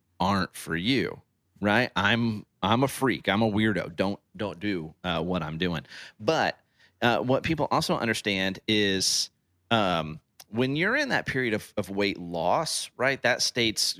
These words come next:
called catabolic. Um, when you're, when you're adding, uh, you'll, you'll, this is why you hear them referred to as anabolic steroids. That's, that's anabolic. The body's really not designed to be anabolic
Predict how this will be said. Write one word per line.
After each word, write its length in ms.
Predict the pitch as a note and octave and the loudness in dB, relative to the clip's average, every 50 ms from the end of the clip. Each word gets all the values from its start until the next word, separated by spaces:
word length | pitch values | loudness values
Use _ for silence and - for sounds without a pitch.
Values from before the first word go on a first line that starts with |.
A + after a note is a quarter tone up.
| F2+ - _ | -12 -18 _
called 280 | - - G#2+ E2+ E2+ - | -2 0 0 0 -4 -8
catabolic. 800 | - - F2+ F2+ F2+ G#2+ G#2 A2+ B2 C3 C#3 D3+ E3 - - - _ _ _ _ _ _ _ _ _ _ _ - | -2 0 2 2 2 2 2 0 0 0 0 -2 -4 -6 -8 -16 _ _ _ _ _ _ _ _ _ _ _ 0
Um, 420 | A#2 A2+ G#2+ G#2 G2+ G2 F#2+ F#2+ - | 2 2 4 4 2 2 0 -2 -4
when 280 | - A2 A2+ A2 A2 | -2 0 0 0 2
you're, 260 | A2 G#2+ G#2+ G#2+ G#2+ - | 2 2 2 2 2 0
when 180 | - A2 G#2+ G#2+ | 0 -2 0 0
you're 180 | G#2 G#2 - - _ - | 0 -2 -2 -2 _ 0
adding, 600 | B2 D3+ G#3 C4 - A#2 F2+ D#2+ F2 A#2 D#3+ D#3 - _ _ _ _ _ _ _ _ _ _ _ | 0 2 0 0 0 0 0 -2 -2 -6 -8 -10 -14 _ _ _ _ _ _ _ _ _ _ _
uh, 380 | - A2 G2+ G2 F2+ F2+ F#2 F2+ | 0 2 2 4 2 2 0 0
you'll, 300 | - G2+ G#2+ G#2+ G#2 G#2 G#2 | -2 -2 0 0 0 0 -2
you'll, 220 | - F#2 A2 G2+ G2+ A#2 - | -4 -6 -6 -6 -6 -8 -8
this 240 | G#2 G2 A2 G#2 - | -2 -2 0 0 0
is 100 | F#2+ F2+ | 0 0
why 140 | G#2 G2+ G2 | 2 2 2
you 180 | G2+ F#2+ F#2+ | 2 2 0
hear 180 | F#2+ - F#2+ F#2 | 0 0 -2 -2
them 120 | F2+ F2+ F#2 | -2 -2 -4
referred 260 | F2+ F2 - F2+ F2+ | -6 -4 -4 -4 -2
to 80 | F#2+ F#2 | -2 -2
as 80 | F#2 - | -4 -4
anabolic 580 | - - F2 D#2+ D#2+ D#2+ D#2 E2 D#2 D#2 D#2 D2+ | -6 -6 -6 -4 -4 -2 0 0 2 2 2 2
steroids. 720 | - - - - E3+ E3+ C#3 G#2 E2+ D#2+ F2 F2+ F2 - | 0 0 2 0 0 2 2 0 0 2 0 0 -2 0
That's, 240 | - G2+ G2 - - | -2 -2 -2 -2 -4
that's 240 | - - G2+ F#2 - - | -4 -2 -2 -2 -2 -8
anabolic. 580 | - E2+ F2+ F2 F2 - D2 C#2+ - - - - _ _ _ _ - - - - - _ _ - | -8 -6 -6 -6 -2 -2 -2 -2 -2 -4 -8 -12 _ _ _ _ -20 -20 -20 -20 -20 _ _ -2
The 60 | A3 | -2
body's 520 | - - A2 G2 G#2+ C3+ E3 F#3+ F#3+ - F#2 | 0 2 0 2 2 2 0 0 0 -2 -2
really 300 | G#2 A2+ A#2+ B2 B2+ B2+ | 0 0 2 2 2 0
not 300 | A2+ A2+ A2+ B2 C3 - | 2 2 2 2 2 0
designed 720 | A2+ A#2 G#2 A2 B2 B2 A#2+ F2+ E2 C#2+ F#2 A#2 B2 - - _ _ _ _ _ | 0 0 2 2 0 0 0 -2 -4 -4 -4 -4 -6 -8 -12 _ _ _ _ _
to 80 | - G#2 | -4 -2
be 240 | F#2 G#2+ G#2+ G#2+ - - | 0 2 0 0 0 -2
anabolic 540 | F#2 G2 G#2 G2+ F2+ F#2 F2+ F#2 F#2 F2+ | -2 -2 0 0 0 -2 -2 0 -2 -4